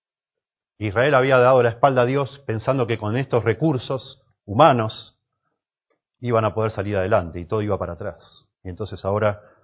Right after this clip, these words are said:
reconocen, no solo reconocen la falta, están de alguna manera prometiendo ya basta con eso.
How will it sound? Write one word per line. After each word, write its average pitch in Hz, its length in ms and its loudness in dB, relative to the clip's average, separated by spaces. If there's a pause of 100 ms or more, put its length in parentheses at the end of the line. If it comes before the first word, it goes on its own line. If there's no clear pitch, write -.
(140)
reconocen, 98 760 -6 (680)
no 117 120 -6
solo 185 220 0
reconocen 117 400 -2
la 107 120 -4
falta, 98 300 -4
están 139 220 -2
de 117 80 0
alguna 127 200 0
manera 135 200 -4
prometiendo 113 480 -4
ya 123 180 -4
basta 117 360 -4
con 87 140 -16
eso. - 260 -20